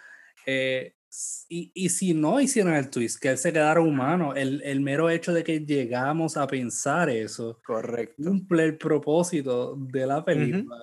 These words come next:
Speaker 1: y del
Speaker 2: Lo hace
Speaker 1: twist,
Speaker 2: hasta
Speaker 1: entonces
Speaker 2: peor,
Speaker 1: Sí,
Speaker 2: claro, porque
Speaker 1: definitivamente.
Speaker 2: inserta esa misma dura-, esa misma duda de Caleb, la inserta en nosotros.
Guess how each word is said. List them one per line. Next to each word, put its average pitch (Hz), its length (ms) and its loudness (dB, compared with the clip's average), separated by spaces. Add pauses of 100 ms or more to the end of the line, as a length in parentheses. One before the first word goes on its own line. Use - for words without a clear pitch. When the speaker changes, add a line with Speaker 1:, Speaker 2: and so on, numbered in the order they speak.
Speaker 1:
y 120 60 -6
del 117 200 -6
Speaker 2:
Lo 131 120 6
hace 160 140 6
Speaker 1:
twist, - 20 4
Speaker 2:
hasta 160 220 0
Speaker 1:
entonces - 0 -
Speaker 2:
peor, 135 600 2 (500)
Speaker 1:
Sí, 104 160 0
Speaker 2:
claro, 127 320 -2 (360)
porque 113 220 0
Speaker 1:
definitivamente. - 0 -
Speaker 2:
inserta 147 720 0
esa 170 320 2
misma 202 300 4
dura-, 196 360 2
esa 156 220 -2
misma 185 220 2
duda 196 260 4
de 196 140 -2
Caleb, 185 480 0
la 135 240 0
inserta 127 520 -4
en 185 80 -2
nosotros. 139 560 -2